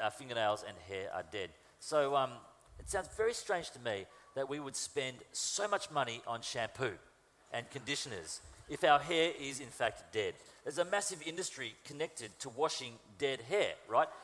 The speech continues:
Shampoo commercials talk about five signs of healthy hair.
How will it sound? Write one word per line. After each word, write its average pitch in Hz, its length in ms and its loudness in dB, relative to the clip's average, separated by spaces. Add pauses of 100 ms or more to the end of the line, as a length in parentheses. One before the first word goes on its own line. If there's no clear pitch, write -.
(120)
Shampoo 208 440 4
commercials 175 520 0
talk 175 200 0
about 156 340 4
five 185 260 10
signs 165 360 6
of 151 80 -8
healthy 151 300 2
hair. 143 340 4